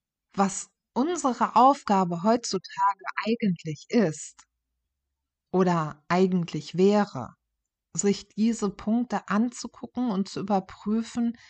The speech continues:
sind die denn überhaupt noch aktuell?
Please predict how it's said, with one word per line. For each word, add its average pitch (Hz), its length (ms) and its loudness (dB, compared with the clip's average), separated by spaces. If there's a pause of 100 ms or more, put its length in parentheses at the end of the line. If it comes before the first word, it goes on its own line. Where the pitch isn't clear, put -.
(220)
sind 214 460 0
die 233 180 2
denn 202 240 2
überhaupt 185 800 -6
noch 170 320 -4
aktuell? 208 880 -6